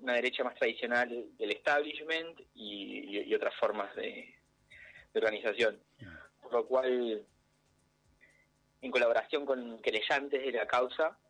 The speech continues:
eh, nosotros tuvimos acceso a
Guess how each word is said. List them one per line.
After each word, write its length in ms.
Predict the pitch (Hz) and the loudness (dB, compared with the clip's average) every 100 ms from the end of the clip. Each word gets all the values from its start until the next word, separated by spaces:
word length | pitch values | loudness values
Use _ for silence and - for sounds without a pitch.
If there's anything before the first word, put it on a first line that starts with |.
| _ _ _ | _ _ _
eh, 320 | 120 101 101 - _ | -14 -14 -20 -20 _
nosotros 400 | 117 113 120 120 _ _ | -12 -2 -2 -2 _ _
tuvimos 280 | 123 120 - | -6 -6 -2
acceso 640 | 127 - 127 - 131 120 | -4 -2 -4 2 2 4
a 260 | 107 - | 2 0